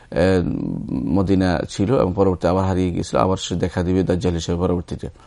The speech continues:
ইমাম নবী রহমতুল্লাহ বলেন যে আসলে এই ইবনে সৈয়দের ঘটনা,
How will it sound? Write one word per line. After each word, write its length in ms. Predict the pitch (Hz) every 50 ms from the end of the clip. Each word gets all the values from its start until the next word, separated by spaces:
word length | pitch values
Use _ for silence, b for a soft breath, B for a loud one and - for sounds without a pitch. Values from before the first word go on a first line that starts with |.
| B B B B B B B B B
ইমাম 220 | 123 135 151 160
নবী 220 | 165 160 151 156 170
রহমতুল্লাহ 500 | 170 151 147 147 143 160 151 156 147 143
বলেন 240 | 131 131 131 131 135
যে 80 | 139
আসলে 380 | 127 113 110 - 123 123 123 117
এই 440 | - 80 104 104 101 98 - - -
ইবনে 300 | - - - 98 101 101
সৈয়দের 460 | 92 - 104 98 107 113 110 113 104 92
ঘটনা, 520 | 98 98 87 104 101 104 98 92 -